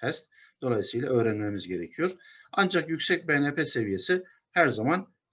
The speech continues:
kardiyojenik şoku göstermeyebilir arkadaşlar. Bir kan gazı görelim bunlarda. Hem akut solunum yetmezliği, karbondioksit retansiyonu,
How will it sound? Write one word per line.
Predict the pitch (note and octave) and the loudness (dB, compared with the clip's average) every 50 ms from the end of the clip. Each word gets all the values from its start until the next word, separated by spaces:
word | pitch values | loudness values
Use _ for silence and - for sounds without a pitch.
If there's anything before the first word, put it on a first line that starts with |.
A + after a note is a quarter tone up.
| - | -2
kardiyojenik | D#3+ D3+ D3 B2 B2 A#2 G#2 G#2+ G#2 G2 F#2+ F#2 | 0 0 2 2 2 2 0 0 -2 -4 -4 -4
şoku | - - - C3+ - - C3+ D#3 - - - _ _ _ _ | -6 -4 -4 -4 -2 -2 -2 -2 -2 -4 -8 _ _ _ _
göstermeyebilir | - B2+ A#2+ - - - A2 F2+ - F#2+ G2 C3 E3 F#3+ G3 _ _ _ _ _ - D3 B2+ G#2+ | 0 0 0 0 -2 -4 -6 -4 -4 -4 -2 0 0 0 -2 _ _ _ _ _ 2 4 4 4
arkadaşlar. | E2+ D#2+ E2 - - - - - - - - - - _ _ _ _ _ _ - - - - - | 2 -2 -6 -10 -12 -18 -16 -14 -14 -14 -14 -16 -20 _ _ _ _ _ _ -20 -20 -20 -6 -4
Bir | - A3 | 0 2
kan | - A#3+ A3 G#3+ | 4 4 4 6
gazı | G#3 G#3 G3 G3+ | 6 6 6 6
görelim | G3+ G3+ G3+ G#3 G3 F3+ D#3 | 6 8 8 8 8 8 8
bunlarda. | C#3+ C3 B2 A2+ G#2 G#2 C3+ D#3+ E3+ - - _ _ _ - | 6 6 6 6 6 4 4 2 0 0 -6 _ _ _ 2
Hem | F#3 F3+ | 2 4
akut | E3+ E3+ E3+ E3 | 4 2 0 -2
solunum | - - D#3+ D#3 D#3 D3+ | -4 0 2 2 4 4
yetmezliği, | D3 C#3 C#3 C#3 - B2 A#2+ A2 B2 C3+ C3 | 4 4 2 2 0 -2 -2 0 0 -2 0
karbondioksit | - C#3+ C3+ C3+ C3+ C3+ C3+ C3+ B2+ - - - B2 A#2+ - C3 - _ _ _ _ _ _ _ _ - | 0 0 2 2 4 4 4 4 2 0 -2 -4 -4 -4 -4 -6 -10 _ _ _ _ _ _ _ _ -6
retansiyonu, | B2 B2 - - A#2+ B2 C3+ C#3 | -6 -4 -2 0 0 0 0 -2